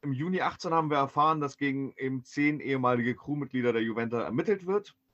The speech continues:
Und das war's dann auch eigentlich erstmal. Dann haben wir uns natürlich Anwältinnen gesucht in Italien und haben uns ein bisschen versucht zu, zu organisieren und mit der, wussten aber auch nicht so richtig, was das alles heißt, ähm, außer dass gegen zehn Leute ermittelt wird.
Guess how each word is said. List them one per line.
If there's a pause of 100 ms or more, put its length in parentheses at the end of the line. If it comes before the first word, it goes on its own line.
(420)
Und
das
war's
dann
auch
eigentlich
erstmal.
Dann
haben
wir
uns
natürlich
Anwältinnen
gesucht
in
Italien
und (120)
haben
uns
ein
bisschen
versucht
zu,
zu
organisieren
und (180)
mit
der,
wussten
aber
auch
nicht
so
richtig,
was
das
alles
heißt, (400)
ähm,
außer
dass
gegen
zehn
Leute
ermittelt
wird.